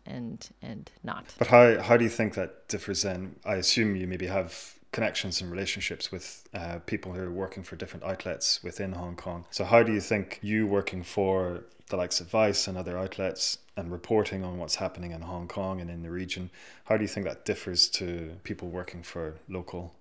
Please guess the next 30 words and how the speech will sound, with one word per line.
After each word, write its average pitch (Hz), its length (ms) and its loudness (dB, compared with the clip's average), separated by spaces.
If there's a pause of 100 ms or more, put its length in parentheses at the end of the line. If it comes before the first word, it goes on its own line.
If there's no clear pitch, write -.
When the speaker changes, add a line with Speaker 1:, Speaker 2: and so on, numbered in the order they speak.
(180)
Speaker 2:
agencies 92 600 -4
and, 76 260 -12
and 82 260 -12
publications? - 720 -10 (160)
Speaker 1:
Um, 359 420 -2 (260)
yeah, 277 420 4
I 226 120 0
think, 254 320 0 (580)
I 220 80 2
mean, 226 140 2
I 214 80 2
think 208 180 -4
it, 190 140 -4 (120)
you 175 120 -6
know, 135 200 -6
always 160 440 -6 (420)
comes 180 240 -6
down 156 180 0
to - 80 -6
audience, 127 480 -4
right? 135 220 -6
As, 135 240 -8
as 131 100 -8
storytellers, 185 580 0
we 160 60 -6
always 131 280 -2
have - 180 -12
to 147 80 -14
think - 200 -14
about 139 300 -4